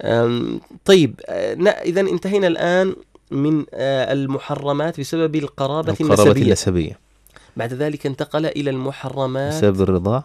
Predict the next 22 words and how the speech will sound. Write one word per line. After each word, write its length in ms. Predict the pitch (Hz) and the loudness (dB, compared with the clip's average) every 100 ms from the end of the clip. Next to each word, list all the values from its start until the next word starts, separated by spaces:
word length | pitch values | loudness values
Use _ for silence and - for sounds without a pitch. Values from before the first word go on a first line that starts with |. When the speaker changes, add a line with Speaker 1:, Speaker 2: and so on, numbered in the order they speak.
| - | -6
Speaker 1:
بسبب 320 | 110 135 110 | -6 -4 -2
الرضاع، 360 | 98 95 80 - _ - | -4 -6 -10 -14 _ -20
بسبب 220 | - 131 123 | -6 -2 0
الرضاع، 580 | 117 117 113 143 170 - - - - | 0 0 2 2 2 -6 -20 -20 -20
فقال: 760 | - 139 - 175 196 165 151 151 _ - | 0 0 2 4 6 6 4 0 _ -6
Speaker 2:
"وأمهاتكم 1080 | 98 98 92 92 92 92 92 - 120 117 107 | -4 -2 -2 0 0 0 0 0 -2 0 0
Speaker 1:
و-، 40 | |
Speaker 2:
اللاتي 880 | 98 98 113 117 - 117 120 123 120 117 | 2 4 4 4 2 -2 0 2 0 2
أرضعنكم 760 | 127 113 107 117 127 147 156 | 2 4 4 2 2 0 -2
وأخواتكم 600 | - - 92 95 101 135 | -4 -2 0 2 2 0
من 140 | 156 | 0
Speaker 1:
ذكر 100 | - | 2
Speaker 2:
الرضاعة". 260 | - 185 143 | 2 2 2
Speaker 1:
نوعين، 480 | 135 127 120 98 87 - | 2 0 0 -2 -6 -2
Speaker 2:
مم. 180 | 104 92 - | -2 -2 -6
Speaker 1:
ذكر 300 | 131 131 117 | -6 -2 -2
نوعين 380 | 104 90 95 95 - _ _ _ | -2 -6 -8 -12 -20 _ _ _
من 300 | 123 123 127 | -6 -4 -4
أنواع 360 | 123 123 139 120 | -4 -4 -4 -4
المحرمات 1000 | 120 113 - 117 117 117 120 139 139 | -6 -8 -10 -12 -10 -8 -8 -10 -12
بسبب 400 | 117 110 135 123 | -12 -10 -8 -6
الرضاع. 640 | 123 104 104 107 101 87 | -6 -6 -6 -6 -6 -8